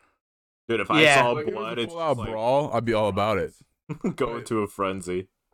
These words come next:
Speaker 3: But realistically, what it was, was LeBron getting kicked out. So, like, that's probably half the reason you're at that game to see LeBron. And
Speaker 2: Right.
Speaker 3: then there was a f-, like, a twenty minute delay 'cause they're trying to figure out how to, like,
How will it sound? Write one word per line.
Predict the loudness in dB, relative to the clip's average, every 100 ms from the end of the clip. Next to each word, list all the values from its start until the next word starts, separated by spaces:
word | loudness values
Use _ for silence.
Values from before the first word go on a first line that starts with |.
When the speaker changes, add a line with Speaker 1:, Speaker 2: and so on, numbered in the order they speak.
| -8
Speaker 3:
But | -4
realistically, | 0 2 2 0 0 0
what | 2 0
it |
was, | 2 2 0 -2 -8 -18 _ -4
was | -2 -2 -4
LeBron | -2 0 2 2 2 0 -2 -8 -4
getting | -2 0
kicked | -2 -2 0
out. | 2 2 0 -4 _
So, | -4 0
like, | 0 -2 -4
that's | -6
probably | -2 0 0
half | -2
the | -2
reason | -2 0
you're | 0
at | 0 0
that | -2
game | -2 -4
to | -6
see | -6
LeBron. | -6 -4 -4 -4 -6 _ _ _ _ _ _ 2
And | 2
Speaker 2:
Right. | 4
Speaker 3:
then | 0
there | 0 0
was | 0
a | -2
f-, | -4 -6
like, | -4 -2
a | -4
twenty | -8 -4 0 0
minute | 0 0
delay | 0 0 2 0 -4 -6
'cause | -4
they're | -2 -2
trying | -2 -4
to | -2
figure | -2 -2
out | -2
how | -2
to, |
like, | 0 -2